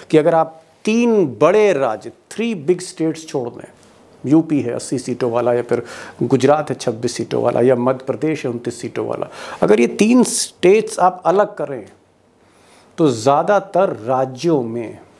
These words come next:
जो युद्ध है वाकई वो टक्कर का, कांटे की टक्कर हो रही है और कुछ भी हो सकता है। हो सकता है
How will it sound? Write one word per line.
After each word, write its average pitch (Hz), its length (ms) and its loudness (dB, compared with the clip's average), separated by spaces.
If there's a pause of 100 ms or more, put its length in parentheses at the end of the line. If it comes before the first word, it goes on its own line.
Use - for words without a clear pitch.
(460)
जो 127 100 4
युद्ध 147 420 2
है - 200 -2 (1600)
वाकई 110 300 0
वो 120 140 0
टक्कर - 420 -8
का, - 160 -12
कांटे 139 340 2
की 160 120 2
टक्कर - 340 2
हो 127 120 0
रही 151 100 2
है 196 60 6
और 196 80 6
कुछ 202 220 2
भी 247 120 4
हो 185 140 4
सकता 190 280 -2
है। 208 60 6
हो 226 140 6
सकता 262 340 -2
है 180 120 -4